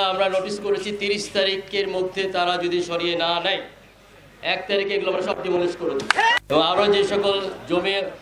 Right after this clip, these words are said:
বেদখল হয়ে আছে, ওনারা আমাদেরকে জানাবেন, যেটা লাগে নিজে সাত দিনের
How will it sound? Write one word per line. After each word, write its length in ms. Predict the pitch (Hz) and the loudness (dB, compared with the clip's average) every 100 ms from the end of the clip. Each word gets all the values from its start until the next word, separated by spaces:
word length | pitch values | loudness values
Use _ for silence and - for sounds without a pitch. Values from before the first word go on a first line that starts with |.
| - | -6
বেদখল 380 | 156 175 190 208 196 | -2 0 0 0 2
হয়ে 140 | 208 202 | 2 0
আছে, 160 | - 233 - - - - - | -4 -12 -14 -20 -20 -20 -8
ওনারা 260 | 165 185 196 190 | -2 0 2 2
আমাদেরকে 360 | 190 196 196 185 185 | 0 -2 -4 -4 -2
জানাবেন, 340 | 185 190 214 240 - - - - - 110 | -2 -2 -4 -6 -12 -20 -20 -20 -20 -10
যেটা 200 | 160 185 - - - - - _ - - - - - - - - - - - - 202 | -6 -4 -6 -12 -20 -20 -20 _ -20 -20 -20 -20 -20 -20 -18 -12 -12 -14 -12 -2 0
লাগে 180 | 196 196 190 | 2 0 0
নিজে 220 | 202 208 - 220 - - - | 0 -2 -4 -8 -14 -16 -4
সাত 220 | 190 190 190 | 0 0 2
দিনের 220 | 208 | 2